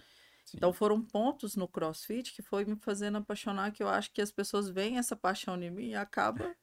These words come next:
Speaker 2: <laughs> gostando junto.
Speaker 1: Eu acho da hora demais isso, Aline, porque eu lembro do último treino que eu fui,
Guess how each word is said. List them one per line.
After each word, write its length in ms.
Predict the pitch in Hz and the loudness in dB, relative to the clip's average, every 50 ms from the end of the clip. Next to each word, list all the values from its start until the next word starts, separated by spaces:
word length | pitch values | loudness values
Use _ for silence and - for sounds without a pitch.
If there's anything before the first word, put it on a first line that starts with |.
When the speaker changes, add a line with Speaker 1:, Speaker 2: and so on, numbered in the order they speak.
| _ _ _ | _ _ _
Speaker 2:
<laughs> 240 | _ _ _ - - | _ _ _ -4 2
gostando 480 | - 214 359 311 - - 262 277 339 440 508 | 4 4 4 6 8 10 10 10 10 8 6
junto. 380 | 415 320 277 269 277 269 - | 6 8 8 8 8 6 0
Speaker 1:
Eu 180 | - 123 127 135 | -2 -2 -2 -2
acho 220 | 139 139 - 143 | -2 -4 -2 0
da 120 | 131 123 113 | 2 4 4
hora 160 | 113 120 131 120 | 4 2 2 0
demais 420 | 101 95 95 95 98 98 90 90 | -2 -2 -2 -2 -2 -2 -2 -4
isso, 220 | 101 104 - - | -6 -8 -6 -6
Aline, 160 | 90 90 90 90 | -6 -6 -4 -4
porque 240 | - 104 - - | -4 -4 0 2
eu 120 | 110 107 107 | 4 4 4
lembro 280 | 107 107 110 110 110 | 4 2 0 0 0
do 100 | 110 110 | 0 2
último 260 | 110 120 120 - 147 139 | 2 2 0 -2 -6 -4
treino 300 | - 127 110 110 117 113 | -2 -2 -2 -2 -2 -2
que 80 | - | -4
eu 60 | 113 | -6
fui, 320 | 113 - - 87 82 80 | -6 -4 -4 -4 -4 -4